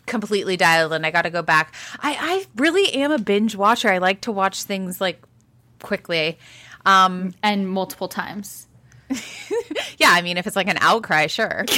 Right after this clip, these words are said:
Speaker 1: <laughs>
Speaker 2: Did you see someone D M'd, "Tell Mary he is
Speaker 1: I know.
Speaker 2: going to play football at Michigan." Michigan State?
Speaker 1: N-, I don't think it was there, but he got a full ride somewhere, and I was just
Speaker 2: To
Speaker 1: like,
Speaker 2: Michigan
Speaker 1: "Ugh."
Speaker 2: or Michigan State.
Speaker 1: Really?
Speaker 2: It's one of
Speaker 1: I didn't
Speaker 2: them.
Speaker 1: think it was that good of a school.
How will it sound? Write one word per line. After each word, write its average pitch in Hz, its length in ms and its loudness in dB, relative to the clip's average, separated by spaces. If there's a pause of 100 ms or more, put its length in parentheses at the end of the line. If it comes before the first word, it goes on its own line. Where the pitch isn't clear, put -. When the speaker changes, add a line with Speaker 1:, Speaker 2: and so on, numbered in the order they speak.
(240)
Speaker 1:
<laughs> 571 400 -6
Speaker 2:
Did 233 160 2
you 254 120 0
see 269 280 -2
someone 226 240 0
D 220 180 0
M'd, 165 220 -2 (280)
"Tell 190 240 2
Mary 190 460 2 (180)
he 226 160 0
is 196 40 6
Speaker 1:
I 226 100 6
know. 202 80 2
Speaker 2:
going 247 260 6
to 285 140 2
play 233 280 4
football 208 480 4
at 196 180 0
Michigan." - 560 -4 (360)
Michigan 196 340 -6
State? 214 480 -6
Speaker 1:
N-, 247 420 -4
I 247 100 6
don't 302 140 4
think 311 140 -8
it 320 60 -2
was 208 220 -4
there, 170 260 4
but 170 120 -4
he 180 40 -8
got 190 140 2
a 190 60 -4
full 202 320 -4
ride 165 300 2
somewhere, 160 520 0
and 175 100 -4
I 196 60 0
was 202 120 -6
just - 160 -8
Speaker 2:
To 262 40 -2
Speaker 1:
like, 233 140 0
Speaker 2:
Michigan 226 380 4
Speaker 1:
"Ugh." 220 60 2
Speaker 2:
or - 20 2
Michigan 220 400 0
State. - 420 -10 (240)
Speaker 1:
Really? 302 260 -4
Speaker 2:
It's - 80 -2
one 208 120 4
of - 60 2
Speaker 1:
I 277 60 2
didn't 359 120 2
Speaker 2:
them. - 100 -4
Speaker 1:
think 302 140 0
it 302 40 2
was 214 140 0
that 175 160 4
good 175 100 -4
of 156 80 -8
a 156 60 -14
school. - 420 -6